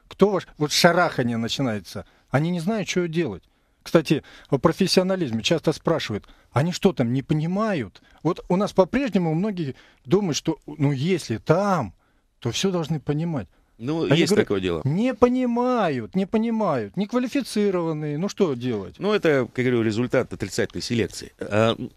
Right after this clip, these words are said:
Speaker 2: ну вот, <clears throat> хорошо. Такая вот грустная ситуация вы обрисова-, обрисовали замечательно, что управление экономикой, насколько я понимаю, к-, квалифицированное практически отсутствует. Она начинает замедляться. А,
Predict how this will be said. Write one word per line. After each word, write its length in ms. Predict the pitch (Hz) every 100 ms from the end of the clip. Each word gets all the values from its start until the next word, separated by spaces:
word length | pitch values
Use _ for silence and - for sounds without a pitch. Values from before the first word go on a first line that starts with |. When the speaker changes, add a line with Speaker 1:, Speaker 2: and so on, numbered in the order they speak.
| _
Speaker 2:
ну 100 | 139
вот, 180 | 180 - -
<clears throat> 400 | - 285 208 123 - - - - - - - - -
хорошо. 400 | 151 190 - 69 - _ _ _ _ _ -
Такая 280 | 120 202 220
вот 120 | 175
грустная 340 | 147 185 151
ситуация 480 | 127 - 143 113 98
вы 40 | 92
обрисова-, 400 | 92 - 98 92
обрисовали 520 | 95 98 107 104 85
замечательно, 640 | 82 92 110 - 92 -
что 640 | 82 - 98 92 90 82 - - _ -
управление 720 | 98 85 92 117 131 143 110
экономикой, 480 | 101 113 113 92 95
насколько 380 | 90 - 92 92
я 60 |
понимаю, 440 | 80 101 98 92 82
к-, 80 | - _
квалифицированное 680 | 107 104 117 - 117 90 90
практически 500 | 101 - 101 - 107
отсутствует. 600 | 107 180 165 147 147 - - - - - - - - -
Она 220 | - 104 123
начинает 380 | 110 107 110
замедляться. 840 | 92 107 117 151 170 - 139 127 113 -
А, 260 | 104 104